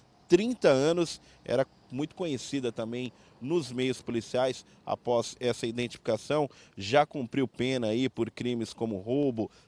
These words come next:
tráfico de drogas, ameaça de morte, resistência, furto qualificado, desacato, resistência e danos.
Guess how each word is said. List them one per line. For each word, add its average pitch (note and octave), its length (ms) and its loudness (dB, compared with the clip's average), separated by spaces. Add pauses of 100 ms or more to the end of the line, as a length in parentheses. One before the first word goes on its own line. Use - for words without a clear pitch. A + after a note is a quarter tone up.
(120)
tráfico B2 380 2
de G2+ 140 -6
drogas, A2+ 480 4
ameaça A#2 400 -2
de G#2 100 -8
morte, B2 480 -2 (280)
resistência, C3 920 -4
furto - 500 -4
qualificado, B2 800 2 (320)
desacato, C3+ 800 4
resistência C#3 640 -4
e B2+ 40 0
danos. G#2 500 -2